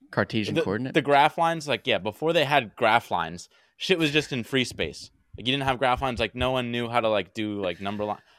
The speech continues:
Speaker 2: I don't know how it worked exactly,
Speaker 1: <laughs>
Speaker 2: but it, it was impossible with having that zero zero point in the middle. And, like, zero
Speaker 1: Well,
Speaker 2: was this huge explosion for doing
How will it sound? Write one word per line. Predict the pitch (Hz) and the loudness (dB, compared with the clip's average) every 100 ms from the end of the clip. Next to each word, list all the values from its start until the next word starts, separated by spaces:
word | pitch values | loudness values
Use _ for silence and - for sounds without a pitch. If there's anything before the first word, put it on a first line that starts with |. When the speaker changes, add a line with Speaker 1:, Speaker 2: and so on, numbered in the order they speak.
| _ - | _ -2
Speaker 2:
I | 165 | 0
don't | 202 | 2
know | 202 170 | 2 4
how | 170 160 113 | 6 6 6
it | |
worked | 127 151 160 | 4 4 -2
exactly, | 143 151 - 175 196 _ | 0 0 0 -4 -6 _
Speaker 1:
<laughs> | - | -4
Speaker 2:
but | - | 2
it, | 143 - | 2 4
it | 143 | 6
was | 147 139 | 6 6
impossible | 139 135 131 139 123 | 2 2 2 2 -2
with | 120 | 0
having | 127 123 117 | 4 4 4
that | 110 95 | -2 -2
zero | 101 110 107 | -4 -2 -2
zero | 98 104 | 0 -2
point | 95 104 95 | -2 -6 -6
in | 92 | -6
the | |
middle. | 95 92 95 - - - - | -2 0 0 -4 -16 -14 -8
And, | |
like, | 104 104 | -6 -4
zero | 104 127 | 6 10
Speaker 1:
Well, | 127 | 10
Speaker 2:
was | 147 110 | 8 4
this | 98 | -6
huge | - 113 104 | -2 0 0
explosion | 104 - 107 101 92 | -4 -6 -4 -4 -6
for | 87 | -12
doing | 87 98 | -10 -8